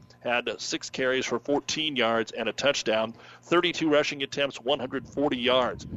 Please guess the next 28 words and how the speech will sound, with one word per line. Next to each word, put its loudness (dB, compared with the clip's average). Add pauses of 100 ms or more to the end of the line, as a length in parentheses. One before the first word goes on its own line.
(140)
for 4
Kearney 0
Catholic. 2 (320)
In -4
the 0
second 2
half, 0
the -10
Stars 2
only 0
threw 0
it -2
twice. 0
Mahoney -2
had 2
a 0
nine-yard, 0 (360)
uh, -2
touchdown 2
pass 0 (280)
out 0
into -6
the -4
flat 0
to -6
Garrett -2
Schmaderer. 0 (280)
So, 2